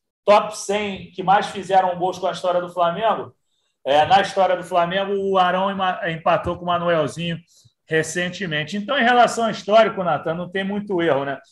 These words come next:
Até porque a camisa do Flamengo, se juntar do Sporting Cristal, do Tajeres e, do, e, e da Católica, não dá uma do Flamengo, né? Tajeres só para o Flamengo jantar os três.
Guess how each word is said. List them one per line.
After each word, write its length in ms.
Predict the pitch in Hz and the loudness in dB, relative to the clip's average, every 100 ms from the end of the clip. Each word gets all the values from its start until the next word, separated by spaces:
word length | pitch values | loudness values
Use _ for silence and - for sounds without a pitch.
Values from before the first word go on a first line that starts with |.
| _ | _
Até 140 | - 165 | -2 -2
porque 180 | - - | 0 -2
a 80 | |
camisa 340 | 208 190 180 190 | 4 2 2 -4
do 120 | 190 | -6
Flamengo, 420 | 208 190 175 202 | 0 0 0 -6
se 220 | 208 240 | -8 -8
juntar 540 | 214 220 180 185 180 160 | -6 -6 0 2 4 2
do 100 | 175 | 0
Sporting 520 | - 202 208 202 208 | -6 0 0 0 -6
Cristal, 760 | 214 190 - 160 165 127 - - _ _ _ - | -8 -10 -6 -2 0 0 -4 -18 _ _ _ -6
do 260 | 156 214 | -4 -2
Tajeres 1040 | 220 196 135 151 180 175 147 123 - - - _ _ _ _ _ | 4 4 4 2 2 4 2 -4 -8 -18 -20 _ _ _ _ _
e, 140 | 202 185 | -2 0
do, 1040 | 190 190 190 180 170 160 151 143 135 139 | 2 2 4 4 6 6 4 4 2 0
e, 560 | 151 156 151 151 185 160 | -6 -6 -8 -10 -10 0
e 60 | |
da 160 | 175 180 | 2 4
Católica, 720 | 202 180 - 180 190 196 220 | 4 4 4 2 2 0 -4
não 180 | 208 196 | -4 -4
dá 140 | 185 | -2
uma 160 | 190 196 | -2 -4
do 120 | 196 | -6
Flamengo, 480 | 214 208 160 143 139 | -4 -4 -4 -6 -6
né? 160 | 147 - | -10 0
Tajeres 1000 | 180 165 165 180 208 220 214 - - _ _ | 2 2 0 2 2 0 -4 -12 -20 _ _
só 280 | - 196 | -2 0
para 160 | 214 202 | 2 0
o 40 | |
Flamengo 460 | - 202 170 185 180 | 2 2 2 -2 -4
jantar 440 | 185 180 170 175 180 | -4 -2 4 4 4
os 120 | - | -4
três. 340 | 139 127 113 | -4 -4 -4